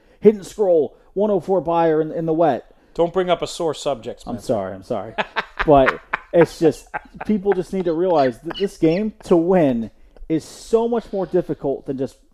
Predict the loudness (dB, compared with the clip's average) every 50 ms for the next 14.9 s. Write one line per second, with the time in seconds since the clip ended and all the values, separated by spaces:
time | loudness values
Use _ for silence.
0 | _ -12 _ -2 0 0 0 -2 -4 -4 -2 -2 -2 -4 -4 -6 -8 -8 -8 -8
1 | -6 -6 -4 -6 -6 -8 -12 -14 _ _ _ _ -6 -4 -4 -4 -4 -4 -4 -2
2 | -4 -4 -6 -8 -10 -10 -8 -10 -10 -12 -12 -16 -14 -14 -12 -12 -12 -14 -16 _
3 | _ _ _ _ -20 -12 -4 -2 -2 -2 -2 -4 -8 -8 -6 -4 -4 -4 -4 -4
4 | -4 -4 -6 -8 -8 -10 -10 -12 _ -18 -18 -18 -20 -20 -20 -20 _ _ _ _
5 | -18 -16 -16 -16 -16 -18 -20 -18 -12 -10 -10 -10 -10 -12 -18 -20 -14 -12 -10 -8
6 | -6 -4 -4 -6 -4 -4 -6 -6 -6 -12 -20 -16 -14 -12 -10 -10 -10 -6 -6 -6
7 | -6 -4 -6 -4 -4 -4 -4 -2 0 2 2 2 2 -2 -6 -14 _ _ -20 -20
8 | _ _ -6 -2 -2 -2 -2 -2 -4 -4 -4 -4 -6 -8 -16 -18 -18 -20 -20 _
9 | -8 -6 -6 -6 -10 -14 -12 -10 -6 0 2 2 4 4 2 0 0 0 0 0
10 | -2 -6 -10 _ _ _ _ _ _ _ _ _ _ _ _ _ -8 -8 -6 -4
11 | -4 -4 -4 -6 -6 -10 -10 -8 -8 -8 -8 -8 -8 -8 -10 -10 -10 -8 -8 -8
12 | -8 -10 -12 -8 -8 -6 -6 -6 -8 -8 -10 -10 -12 -18 _ _ _ _ _ _
13 | -6 -4 -4 -6 -8 -8 -8 -8 -8 -10 -12 -14 -16 -14 -16 -16 -12 -12 -12 -8
14 | -8 -6 -6 -6 -4 -2 0 0 0 -2 -6 -8 -8 -8 -8 -8 -8